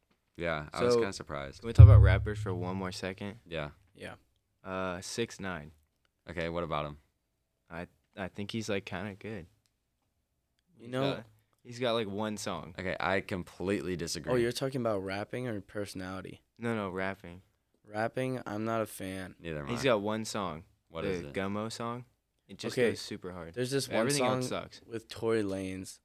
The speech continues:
Speaker 3: on his, like, old album. He gets carried with his features. Like, there's a song TikTok, um, before TikTok was a thing, so it
Speaker 1: Yeah.
Speaker 3: wasn't about TikTok. But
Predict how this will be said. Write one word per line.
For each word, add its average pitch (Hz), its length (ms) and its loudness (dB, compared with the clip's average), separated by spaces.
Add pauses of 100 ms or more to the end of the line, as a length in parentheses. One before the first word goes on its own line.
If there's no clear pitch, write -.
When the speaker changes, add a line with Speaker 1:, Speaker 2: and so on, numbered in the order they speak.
(140)
Speaker 3:
on 101 120 -10
his, 98 220 -6
like, 95 240 -8
old 87 240 -4
album. 85 380 -12 (360)
He 127 160 -8
gets 180 240 -4
carried 101 400 0
with 92 160 -8
his 85 160 -8
features. - 540 -10
Like, 90 280 -10 (140)
there's 101 220 -6
a 98 40 -8
song 95 300 -6
TikTok, 104 540 -8 (880)
um, 87 500 -8 (500)
before 98 300 -8
TikTok - 460 -12
was 87 160 -12
a 85 60 -20
thing, 82 340 -20
so - 120 -20 (320)
it 90 80 -10
Speaker 1:
Yeah. 80 80 -2
Speaker 3:
wasn't 95 320 -4
about 87 280 -10
TikTok. 85 360 -16 (420)
But 92 320 -2